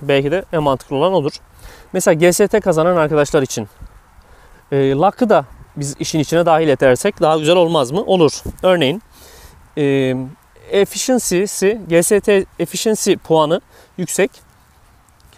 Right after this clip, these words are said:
luck puanı yüksek, base değerlerinden bahsediyorum. Ve atıyorum iki tane efficiency soketi olsa, iki tane luck olsa fena bir ayakkabı olmaz.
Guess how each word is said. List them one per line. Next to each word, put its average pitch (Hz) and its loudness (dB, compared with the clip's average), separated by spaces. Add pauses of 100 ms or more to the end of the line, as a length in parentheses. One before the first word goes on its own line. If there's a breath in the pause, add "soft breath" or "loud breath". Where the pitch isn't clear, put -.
(120)
luck 185 0
puanı 165 2
yüksek, 180 -4
base 151 2
değerlerinden 117 0
bahsediyorum. 110 -6 (840 soft breath)
Ve 220 2 (460)
atıyorum 180 -2
iki - -12
tane 208 2
efficiency 208 0
soketi 147 -2
olsa, 131 -2 (500)
iki - -4
tane 190 2
luck 180 0
olsa 180 0 (460)
fena 160 2
bir 156 0
ayakkabı 139 -2
olmaz. 139 -4